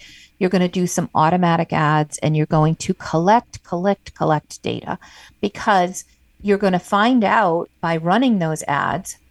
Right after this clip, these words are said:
which, which target books are, are converting well for you, uh, which, and, and you, there may be a surprise in there, because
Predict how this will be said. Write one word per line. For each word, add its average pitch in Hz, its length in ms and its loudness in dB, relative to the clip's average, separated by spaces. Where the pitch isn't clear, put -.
which, - 580 -6
which - 560 -8
target 180 520 -2
books - 480 -2
are, 160 420 -2
are 156 300 -2
converting 165 540 -6
well 151 240 0
for 170 160 -12
you, 151 380 -4
uh, 165 220 0
which, - 440 -4
and, 196 200 0
and 190 200 2
you, 180 180 -2
there 175 120 0
may 190 180 -2
be 262 160 -2
a 262 40 2
surprise 254 600 -2
in 170 120 0
there, 143 240 -2
because 160 520 -4